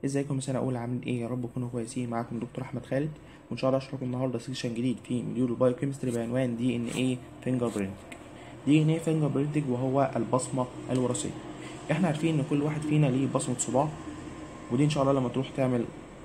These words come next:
البطاقة أو في كتب كتاب إن شاء الله هتبصم بيها، عشان البصمة دي مخ-، م-، مميزة ليك، ما بتبقاش موجودة في أي شخص تاني في الدنيا ما عدا أخوك التوأم. لو أنت ليك أخ توأم ويكون أخ متماثل مش متآخر كمان، تمام؟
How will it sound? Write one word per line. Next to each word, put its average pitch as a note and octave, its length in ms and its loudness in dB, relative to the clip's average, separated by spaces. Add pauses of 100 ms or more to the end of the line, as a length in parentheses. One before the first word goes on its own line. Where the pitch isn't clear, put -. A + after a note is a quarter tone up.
(120)
البطاقة A2+ 580 2
أو G#2+ 120 2
في - 460 -4
كتب A#2 120 2
كتاب B2 280 2
إن A#2 80 0
شاء A2+ 160 -2
الله A#2 120 2
هتبصم A#2+ 480 -2
بيها، D#3 220 0 (460)
عشان D3+ 260 2
البصمة D3+ 380 2
دي C#3+ 180 2
مخ-، A#2+ 160 0 (800)
م-، B2 220 -2
مميزة B2 540 2
ليك، C#3 180 2 (760)
ما C#3+ 60 6
بتبقاش D3+ 360 4
موجودة C#3+ 300 2
في C#3 80 -4 (180)
أي C#3 320 4
شخص D3+ 320 -6
تاني B2+ 320 0
في - 200 -2
الدنيا D#3+ 380 2 (420)
ما C3 80 2
عدا D3 120 4
أخوك D#3 240 2
التوأم. C#3+ 420 4
لو A#2+ 140 2
أنت C3+ 120 0
ليك C3 240 4
أخ - 140 -4 (180)
توأم D3+ 340 2
ويكون D3 420 2
أخ - 220 0 (260)
متماثل B2+ 520 2
مش A2 160 -8
متآخر B2+ 280 -2
كمان، G#2+ 320 -2 (220)
تمام؟ E3 260 2